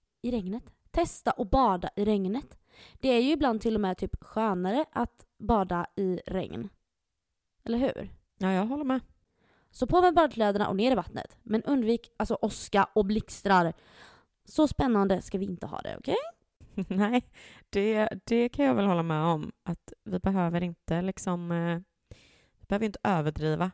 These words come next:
Speaker 2: så att säga. Men, eh, jag håller ju med, det blir ju varmare och det är mycket, mycket skönare oftast då. Och sen då,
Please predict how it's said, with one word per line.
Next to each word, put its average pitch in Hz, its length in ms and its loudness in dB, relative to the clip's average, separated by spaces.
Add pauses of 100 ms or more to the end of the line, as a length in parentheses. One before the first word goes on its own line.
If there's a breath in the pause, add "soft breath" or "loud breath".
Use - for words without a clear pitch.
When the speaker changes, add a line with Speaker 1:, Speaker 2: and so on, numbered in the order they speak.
(120)
Speaker 2:
så - 120 -10
att - 100 -12
säga. - 240 -4 (680 soft breath)
Men, 170 440 0
eh, 165 460 0
jag 170 160 0
håller 180 240 2
ju 180 100 2
med, 175 220 0
det 165 60 0
blir 165 240 0
ju 170 100 2
varmare 147 720 -2
och 147 100 0
det 156 60 -2
är 151 100 -4
mycket, 160 440 -10
mycket 156 180 -10
skönare 156 460 -6
oftast - 340 -6
då. - 100 -6 (1000 soft breath)
Och 233 100 -6
sen 247 340 2
då, 185 300 6